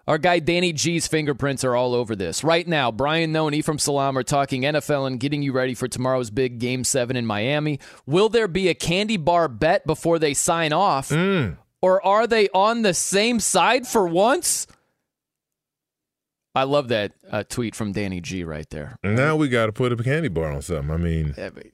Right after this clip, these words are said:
Speaker 2: what are we doing?
Speaker 1: Uh, well, let's see here. So I've got the, uh, I've got the Celtics definitely winning outright.
Speaker 2: Mm-hmm.
Speaker 1: I would lay the two and a half.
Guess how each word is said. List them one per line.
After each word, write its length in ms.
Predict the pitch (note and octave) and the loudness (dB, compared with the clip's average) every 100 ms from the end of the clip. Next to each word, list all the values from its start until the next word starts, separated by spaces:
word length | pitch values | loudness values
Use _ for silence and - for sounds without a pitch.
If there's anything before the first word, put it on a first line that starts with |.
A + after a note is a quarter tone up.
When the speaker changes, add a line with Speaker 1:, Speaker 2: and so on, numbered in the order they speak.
| - | -4
Speaker 2:
what 120 | A2 | -2
are 60 | |
we 100 | B2+ | -2
doing? 320 | B2 C#3+ A2+ - _ _ _ _ _ _ | -2 -2 -4 -8 _ _ _ _ _ _
Speaker 1:
Uh, 320 | A#2 C3 C3 B2+ | -4 -2 -2 -2
well, 200 | C#3+ D#3 | -2 0
let's 240 | F3 - | 0 -2
see 300 | - G3 F#3 | 0 2 2
here. 260 | C#3 C#3 C3+ | 2 0 0
So 380 | - C#3+ C3+ | 2 2 2
I've 320 | B2 C3 F#3 G3+ | 2 2 0 2
got 360 | G3+ F#3+ F3 | 2 4 2
the, 260 | D3 D#3 D3 | 0 2 4
uh, 380 | C#3 C3+ B2+ A#2 - _ _ _ _ | 4 4 2 -2 -10 _ _ _ _
I've 180 | B2+ D#3+ | 0 2
got 180 | G3+ G3+ | 2 2
the 60 | F#3 | 2
Celtics 800 | - F3+ F3 - D#3 - - | 2 2 2 2 0 -2 -6
definitely 480 | A#2 E3 G3+ G3 F#3 | 0 0 2 2 2
winning 340 | D#3 D#3+ D3 C3 | 2 0 -2 -2
outright. 600 | D3 D3+ B2+ A#2+ G#2 G2+ | 0 0 0 -2 0 0
Speaker 2:
Mm-hmm. 400 | G#2 G2+ A#2 C3+ | 0 0 0 0
Speaker 1:
I 100 | C#3+ | 2
would 180 | D3+ D3 | 2 0
lay 180 | C#3+ F3 | 2 2
the 120 | F#3+ | 2
two 260 | - - D3+ | 0 0 0
and 100 | C3+ | 0
a 60 | A#2 | -2
half. 500 | G#2+ F#2 G2+ - | -2 -2 -4 -10